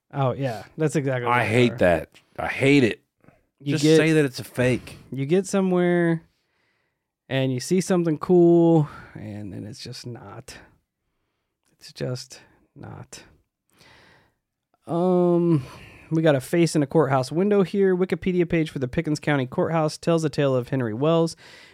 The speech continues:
Speaker 1: an accused man whose visage was reportedly etched into a courthouse window by lightning strike before he was lynched by an angry mob in eighteen seventy-eight.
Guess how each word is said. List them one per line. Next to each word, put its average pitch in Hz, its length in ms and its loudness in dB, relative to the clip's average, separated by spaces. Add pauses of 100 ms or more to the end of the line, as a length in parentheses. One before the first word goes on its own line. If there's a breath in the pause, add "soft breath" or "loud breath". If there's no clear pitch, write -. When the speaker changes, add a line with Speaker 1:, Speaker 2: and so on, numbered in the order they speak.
Speaker 1:
an 127 80 -2
accused 190 400 2
man 160 340 4
whose 139 200 2
visage 135 360 -2
was 120 160 -6
reportedly 170 560 -2
etched 147 260 -2
into 135 240 0
a 113 40 -6
courthouse 156 460 -2
window 151 320 2
by 127 160 0
lightning 156 380 0
strike 151 320 -2
before 139 280 -4
he 139 100 -2
was 113 200 -8
lynched 143 260 -4
by 107 120 -4
an 107 100 -4
angry 135 240 -4
mob 127 260 -2
in 117 60 -6
eighteen 110 400 -6
seventy-eight. 113 600 -4